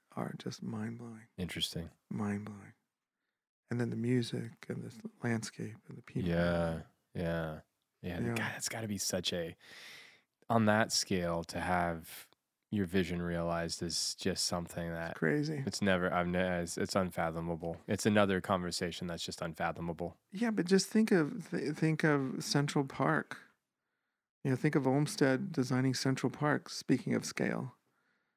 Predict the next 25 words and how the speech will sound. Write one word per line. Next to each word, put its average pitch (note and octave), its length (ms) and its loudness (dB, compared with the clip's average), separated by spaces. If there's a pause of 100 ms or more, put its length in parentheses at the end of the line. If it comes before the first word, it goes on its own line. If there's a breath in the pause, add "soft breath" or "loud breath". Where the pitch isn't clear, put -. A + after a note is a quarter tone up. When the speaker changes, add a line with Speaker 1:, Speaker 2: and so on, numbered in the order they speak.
(260)
Speaker 1:
Right? A#2+ 220 2 (200)
I D3 40 8
mean, D#3 200 8
landscape D#3+ 460 8
architecture A#2+ 680 4
is A#2 100 2
what A#2+ 140 6
blows A2+ 340 6
me A2+ 140 6
away. G#2 400 2 (280)
Speaker 2:
Mm-hmm. E2 380 -4
Speaker 1:
The A#2+ 80 2
scale C#3+ 440 6
of C3 120 6
it C3 180 6
and, A#2 320 4
and A#2 220 4
the A2 40 4
time B2+ 320 4
sequence A#2+ 460 0
of A#2 160 2
it, A#2 160 2 (100)
all B2+ 200 4
of C#3 100 0
that A#2 240 0